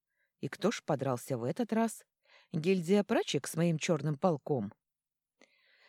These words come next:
Герцог Атрон Рюворон, первый посол Лассурии в Крейлимале,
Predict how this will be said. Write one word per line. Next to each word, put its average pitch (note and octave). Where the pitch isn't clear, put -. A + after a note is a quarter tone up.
Герцог C#4+
Атрон C4
Рюворон, A#3
первый E3
посол E3
Лассурии D3+
в -
Крейлимале, D#3